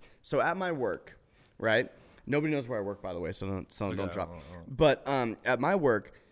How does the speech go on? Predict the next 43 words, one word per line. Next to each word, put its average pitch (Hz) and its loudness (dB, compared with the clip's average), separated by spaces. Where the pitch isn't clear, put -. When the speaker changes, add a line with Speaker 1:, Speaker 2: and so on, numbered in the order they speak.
Speaker 1:
we 123 0
have 127 0
these 110 -8
coffee 127 -4
machines, 90 -4
these 110 -4
futuristic 143 -2
coffee 107 -4
mach-, 104 -8
coffee 117 -2
machines. 92 -8
<coughs> 139 -12
You 123 2
walk 151 8
in 139 6
there, 139 2
you 120 -2
press 135 -6
three 139 -4
buttons, 120 -6
and 117 -6
it 104 -6
makes 117 -6
you 110 -12
whatever 107 -6
coffee 107 -10
you 104 -8
want, 98 -12
whatever, 92 -4
right? 110 6
We 147 8
had 175 8
this, 139 4
um, 110 -2
<clears throat> - -2
we 143 2
don't 190 4
know 131 4
if 107 -8
he's 107 -8
homeless 131 -2
or 98 -4
what, 98 -4